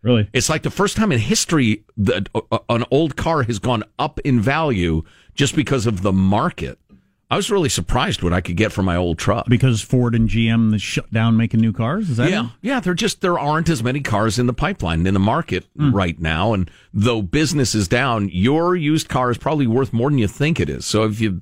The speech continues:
Speaker 2: thought about unloading it, uh, go ahead. Uh, but bring a book, 'cause they might keep you for two hours and forty minutes when they told you it'd be forty minutes.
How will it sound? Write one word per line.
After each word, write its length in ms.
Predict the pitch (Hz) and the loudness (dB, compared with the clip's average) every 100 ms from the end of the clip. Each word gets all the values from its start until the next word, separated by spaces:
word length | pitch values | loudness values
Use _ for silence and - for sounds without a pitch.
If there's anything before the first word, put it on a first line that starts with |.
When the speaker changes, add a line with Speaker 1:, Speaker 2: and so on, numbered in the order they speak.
| - | -4
Speaker 2:
thought 200 | 127 151 | -2 0
about 240 | 110 104 | 0 0
unloading 460 | 95 95 110 127 80 | 0 0 0 0 -2
it, 200 | 87 - _ _ _ _ - | -4 -6 _ _ _ _ -6
uh, 120 | 87 | -2
go 200 | 90 110 | 0 2
ahead. 400 | 123 120 131 87 - _ _ _ _ _ _ _ _ _ _ _ - | 2 0 -2 -6 -12 _ _ _ _ _ _ _ _ _ _ _ -8
Uh, 260 | 82 78 80 - | -4 -4 -6 -4
but 240 | 90 92 | 0 2
bring 160 | 120 135 | 2 2
a 60 | |
book, 460 | 113 151 107 - - _ _ | 0 -2 -4 -12 -20 _ _
'cause 140 | 90 | -6
they 80 | 90 | -2
might 200 | 98 107 | 0 0
keep 200 | - 110 | 0 2
you 80 | 107 | 0
for 120 | 92 | 0
two 240 | 85 139 | -2 0
hours 240 | 139 123 110 | 2 0 -2
and 120 | 104 | -4
forty 260 | - 135 113 | -2 0 0
minutes 320 | 170 113 - | 0 -2 -2
when 100 | 98 | -2
they 120 | 80 | -2
told 260 | - 107 98 | 0 0 2
you 60 | |
it'd 120 | 87 | 2
be 80 | - | 0
forty 320 | - - - | -8 -6 -6
minutes. 400 | - - - - | -6 -8 -10 -14